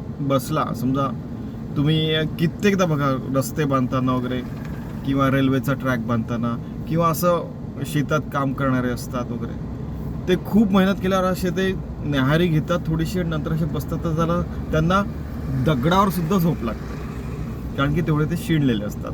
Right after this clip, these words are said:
थकलेले असतात, असंही म्हणू शकता. एक थ-, थकवा असतो, एक शीण असतो,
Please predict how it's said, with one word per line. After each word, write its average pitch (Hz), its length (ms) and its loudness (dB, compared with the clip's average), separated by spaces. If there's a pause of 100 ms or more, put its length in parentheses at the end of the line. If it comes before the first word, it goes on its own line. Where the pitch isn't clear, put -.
(100)
थकलेले 156 360 2
असतात, 113 400 -4
असंही 127 220 0
म्हणू 117 160 0
शकता. - 340 -6 (1200)
एक 165 100 2 (120)
थ-, 175 380 2
थकवा 170 280 0
असतो, 175 240 0
एक 185 120 0
शीण 165 320 -2
असतो, - 320 -4